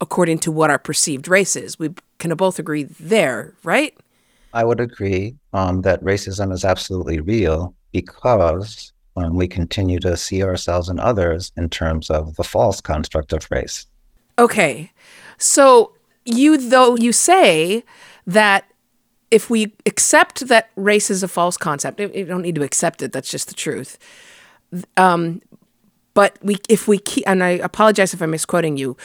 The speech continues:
Speaker 1: but you said if we accept that it's a false concept,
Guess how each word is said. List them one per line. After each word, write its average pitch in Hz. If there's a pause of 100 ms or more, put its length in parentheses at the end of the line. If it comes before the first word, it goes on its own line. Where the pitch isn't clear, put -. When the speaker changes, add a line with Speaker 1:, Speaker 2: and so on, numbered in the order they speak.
(180)
Speaker 1:
but -
you 208
said 208
if 190
we 190
accept -
that 320
it's 320
a 302
false 269
concept, -